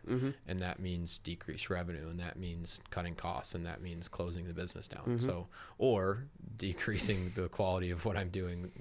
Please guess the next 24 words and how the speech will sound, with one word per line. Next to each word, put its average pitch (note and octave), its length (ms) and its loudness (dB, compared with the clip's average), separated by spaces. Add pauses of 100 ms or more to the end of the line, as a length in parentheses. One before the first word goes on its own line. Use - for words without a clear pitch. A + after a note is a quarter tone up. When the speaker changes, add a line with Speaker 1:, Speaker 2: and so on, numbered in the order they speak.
(320)
Speaker 2:
even F#2 260 0
further F#2 360 2
for F2+ 160 -4
the E2+ 80 -2
sake F#2 160 2
Speaker 1:
Mm-hmm. A#2+ 160 6
Speaker 2:
of A#2 60 4
profit. - 420 0 (340)
And F#2+ 160 4
then F#2 220 4
suddenly F#2 440 2
I've E2+ 300 -2
lost F2 560 -2
what F#2 300 -2
I F2 260 -4 (160)
started E2+ 440 -2
with. - 220 -6
Speaker 1:
Mm-hmm. A#2 260 2 (280)
Speaker 2:
Um, E2+ 360 0 (140)
so F#2+ 220 2
for G2 180 0
me, G2 380 4
it's - 400 -2
just - 240 -2